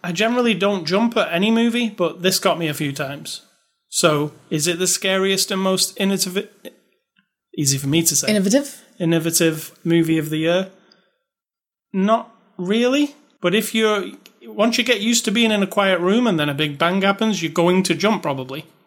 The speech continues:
Speaker 1: or you're at least gonna react to it. So, there is that. But, um,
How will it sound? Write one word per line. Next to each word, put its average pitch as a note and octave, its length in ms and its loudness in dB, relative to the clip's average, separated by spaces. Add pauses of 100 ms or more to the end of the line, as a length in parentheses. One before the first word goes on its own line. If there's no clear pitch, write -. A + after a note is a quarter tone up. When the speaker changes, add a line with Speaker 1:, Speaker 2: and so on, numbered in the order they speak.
(100)
Speaker 1:
or D#3 140 2
you're D3 140 2
at C#3+ 60 -4
least F3 240 2
gonna D3 180 -2
react E3 340 0
to - 100 -12
it. - 220 -16
So, D3+ 340 0 (760)
there F3 140 2
is E3+ 180 2
that. D#3 220 0 (440)
But, F3+ 520 0 (1120)
um, F3+ 360 -2